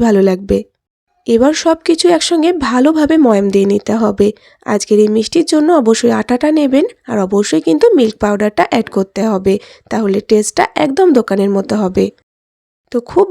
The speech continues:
ভালোভাবে একটু ময়াম দিয়ে নেওয়ার পরে এখন কিন্তু মেখে নেব। তো মাখার জন্য এখানে আমি এক কাপ পরিমাণে জল নিয়েছি। দেখুন, একই কাপে করে মেপে নিয়েছি, তবে এতটা জল কিন্তু লাগবে না। চামচের সাহায্যে জলটাকে তুলে তুলে দিয়ে মেখে নেব, কারণ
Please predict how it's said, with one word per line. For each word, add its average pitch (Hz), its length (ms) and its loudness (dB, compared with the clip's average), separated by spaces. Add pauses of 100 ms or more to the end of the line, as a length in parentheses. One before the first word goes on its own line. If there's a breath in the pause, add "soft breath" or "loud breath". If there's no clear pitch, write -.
ভালোভাবে 311 500 0
একটু - 120 -6 (120)
ময়াম 240 300 2
দিয়ে 349 220 4
নেওয়ার 320 300 0
পরে 247 160 4 (160)
এখন 240 260 -2
কিন্তু 285 180 0 (100)
মেখে 285 340 0
নেব। 196 160 0 (440 loud breath)
তো - 80 -4 (140)
মাখার 214 360 -2
জন্য 339 140 2 (120)
এখানে 330 200 0 (100)
আমি 294 140 4 (400 soft breath)
এক 214 120 -10
কাপ 233 180 -2
পরিমাণে 254 340 2 (120)
জল 233 180 2 (100)
নিয়েছি। 262 300 0 (160)
দেখুন, 233 220 0 (180)
একই 277 260 -2
কাপে 220 300 -2
করে 233 220 2
মেপে 202 300 0
নিয়েছি, 202 220 -2 (100)
তবে 196 260 0
এতটা 247 340 0
জল 262 140 2 (100)
কিন্তু 262 200 -2 (120)
লাগবে 214 340 -2
না। 214 60 -2 (500 soft breath)
চামচের 262 500 0
সাহায্যে 285 300 2 (100)
জলটাকে 226 380 0 (120)
তুলে 202 180 0
তুলে 196 300 -2
দিয়ে 247 140 2 (120)
মেখে 208 320 0
নেব, 190 140 -4 (520 loud breath)
কারণ 294 200 2